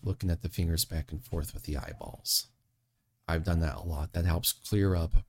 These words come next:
brain fogginess. That helps increase blood flow to the brain. And it's not just that there, but you can even do eye trickeries like that and even run a finger across. I call this the joystick model of, uh, kind of like recalibrating your brain.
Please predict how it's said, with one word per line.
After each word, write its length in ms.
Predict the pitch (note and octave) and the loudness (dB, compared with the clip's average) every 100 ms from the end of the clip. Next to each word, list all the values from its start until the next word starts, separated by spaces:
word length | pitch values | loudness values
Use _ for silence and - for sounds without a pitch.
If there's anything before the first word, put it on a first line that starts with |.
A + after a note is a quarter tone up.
| - | -2
brain 220 | E2+ E2+ | 0 0
fogginess. 500 | - D2+ D2+ D2+ - | 0 0 0 0 0
That 120 | D2+ | 0
helps 300 | E2 F2 - | 2 4 2
increase 420 | E2 E2 F#2 E2 | 2 0 2 0
blood 300 | - E2+ D#2+ | 0 -2 -2
flow 200 | - D2+ | 0 -4
to 140 | D2+ - | -2 -6
the 60 | |
brain. 380 | D#2 D2 C#2+ C#2+ - - _ _ | -4 -4 -4 -8 -14 -20 _ _
And 80 | - | -2
it's 120 | A#2+ | 0
not 160 | A2 F#2+ | 0 -2
just 240 | - D#2 | 0 0
that 260 | - D2 - | 0 -2 -4
there, 140 | D#2 | -10
but 220 | - D2+ - | -6 -6 -6
you 60 | |
can 200 | D2 - | -6 -8
even 160 | D2 C#2 | -8 -6
do 320 | D2 C2+ C2+ - | -6 -6 -8 -10
eye 180 | C#2+ D2+ | -8 -8
trickeries 520 | - C2+ - - B1+ | -6 -8 -6 -6 -4
like 240 | C2+ C#2 - | -6 -8 -8
that 340 | C#2+ C#2 - - - - - _ - | -10 -10 -14 -18 -20 -20 -20 _ -4
and 160 | D#2 | -2
even 380 | D2 D2 C#2 C#2 | 0 -2 -2 -4
run 180 | - D#2+ | -2 -2
a 40 | C#2+ | -2
finger 300 | - D2 C#2 | -2 -2 -2
across. 400 | - - - - - | -4 -8 -4 -6 -4
I 100 | C#3+ | -4
call 220 | - A#2+ | 0 2
this 160 | G#2 - | 2 2
the 180 | F2+ - | -2 -6
joystick 560 | - D#2 D#2 - - - - | -2 0 2 2 0 -8 -8
model 520 | D2 B1 C2+ B1+ C2 - _ _ _ _ _ - | -6 -4 -4 -4 -6 -10 _ _ _ _ _ -6
of, 220 | C#2+ C2+ | -4 -2
uh, 280 | C#2+ C2 C2+ - - _ _ | -2 -2 -2 -4 -12 _ _
kind 100 | F#2 | 0
of 60 | |
like 160 | D2+ D2 | 0 0
recalibrating 720 | E2 - - D2+ C#2 C#2 C#2 | -2 -4 -4 -2 -2 -4 -4
your 100 | B1 | -8
brain. 360 | - - - | -8 -10 -10